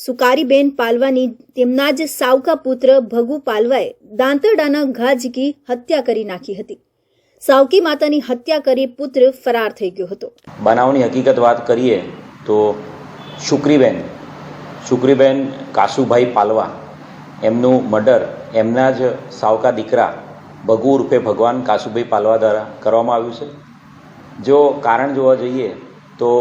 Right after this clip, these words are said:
Speaker 2: ભગુભાઈ કાસુભાઈ પાલવા એ લાંબા સમયથી કોવિડ ટાઈમ પછીથી બેકાર ફરી રહ્યો છે.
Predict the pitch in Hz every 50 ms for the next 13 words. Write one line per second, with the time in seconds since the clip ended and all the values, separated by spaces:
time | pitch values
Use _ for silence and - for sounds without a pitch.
0 | - - - 104 104 104 123 131 117 135 143 139 143 143 110 - - 135 123 127
1 | 127 123 110 104 110 117 117 98 85 - - - - - - - - - - -
2 | - - 127 139 143 147 147 143 135 - - - - - - 107 104 107 110 113
3 | 123 139 135 135 135 117 117 127 131 127 127 135 127 127 131 127 131 - - -
4 | - - - - - - - - 123 131 143 143 - - - - - - - -
5 | 127 120 123 123 113 - 110 - - 127 - - 98 85 - - - - - -
6 | - - - - - - - - - - - 107 113 120 117 147 139 135 139 139
7 | - - - - - - - - - - - 127 135 139 131 135 131 131 127 127
8 | 127 139